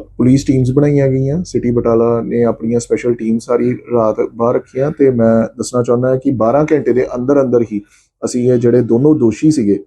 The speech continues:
ਰਾਜੀਵ ਕੁਮਾਰ alias ਬਾਬਾ ਤੇ ਅਸ਼ੋਕ ਕੁਮਾਰ alias ਫੋਕੀ,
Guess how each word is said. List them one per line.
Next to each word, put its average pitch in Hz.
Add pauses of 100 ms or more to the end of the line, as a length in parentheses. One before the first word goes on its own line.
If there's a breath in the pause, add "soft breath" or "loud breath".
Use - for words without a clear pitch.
ਰਾਜੀਵ 117
ਕੁਮਾਰ 135
alias 123 (100)
ਬਾਬਾ 107 (340 soft breath)
ਤੇ -
ਅਸ਼ੋਕ 156
ਕੁਮਾਰ 147
alias 131 (140)
ਫੋਕੀ, 113